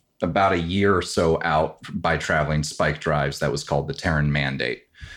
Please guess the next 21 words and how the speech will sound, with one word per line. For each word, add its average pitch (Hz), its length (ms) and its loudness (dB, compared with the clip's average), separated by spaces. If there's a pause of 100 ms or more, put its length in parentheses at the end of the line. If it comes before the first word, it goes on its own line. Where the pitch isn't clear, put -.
which 85 200 0
is 80 180 0
just - 300 -2
sort 87 200 4
of 82 340 -2 (920)
a, 185 100 2 (140)
an 113 60 4
attempt 135 580 2
at 95 260 0
this 101 240 2
sort 98 220 4
of 87 360 -2 (100)
very 92 880 2 (100)
universal, 95 960 4 (1300)
uh, 78 480 2
like, 82 160 0
law 85 280 4
system 73 680 0
and 73 420 0
governing 73 400 0
system. - 580 -8